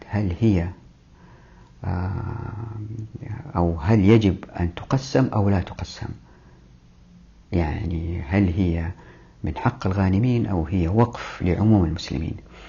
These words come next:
وفي تفاصيل كثيرة يمكن ما تهم معظم الناس، و... لكن إذا أنت أخي والأخت المشاهد المقتنعين أنه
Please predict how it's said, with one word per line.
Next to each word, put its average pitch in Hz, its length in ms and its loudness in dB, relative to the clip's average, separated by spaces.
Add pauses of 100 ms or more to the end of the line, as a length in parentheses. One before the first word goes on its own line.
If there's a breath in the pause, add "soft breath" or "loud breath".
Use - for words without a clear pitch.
(840 loud breath)
وفي 98 760 4
تفاصيل 139 400 4
كثيرة 135 380 6
يمكن 117 260 4
ما 127 140 6
تهم 127 300 2
معظم 107 280 6
الناس، 85 520 0
و... 101 260 -4 (1500 loud breath)
لكن 95 260 2
إذا 98 360 4
أنت 127 420 2 (680)
أخي 95 340 2
والأخت 85 400 -2
المشاهد 90 400 0
المقتنعين 110 840 6
أنه 90 520 -2